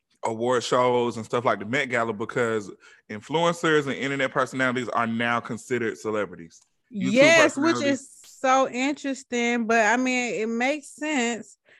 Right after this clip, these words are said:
Speaker 1: It makes
Speaker 2: Um,
Speaker 1: sense.
Speaker 2: what's, what's the, and TikToker Hal? Is it Hal Beauty?
Speaker 1: Hal,
Speaker 2: Met
Speaker 1: yeah, my girl.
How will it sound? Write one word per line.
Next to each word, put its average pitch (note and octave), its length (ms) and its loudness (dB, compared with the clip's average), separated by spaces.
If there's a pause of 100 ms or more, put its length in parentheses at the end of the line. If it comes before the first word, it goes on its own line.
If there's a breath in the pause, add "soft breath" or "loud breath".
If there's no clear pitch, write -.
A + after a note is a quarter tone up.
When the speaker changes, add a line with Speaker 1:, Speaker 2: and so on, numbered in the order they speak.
(120)
Speaker 1:
It D#3 80 0
makes A3+ 200 6
Speaker 2:
Um, A#3+ 40 4
Speaker 1:
sense. A#3+ 80 0
Speaker 2:
what's, D4+ 380 2 (100)
what's C#4+ 340 2
the, E4 100 2 (120)
and B3+ 220 -4
TikToker C#4+ 560 0
Hal? C4 800 2 (1500)
Is G#3+ 120 -10
it A3 80 -8
Hal B3 260 2
Beauty? B3+ 560 -4 (200)
Speaker 1:
Hal, D#3 180 6
Speaker 2:
Met D3 320 -6
Speaker 1:
yeah, C3+ 240 4
my B2+ 160 2
girl. A#2 480 -2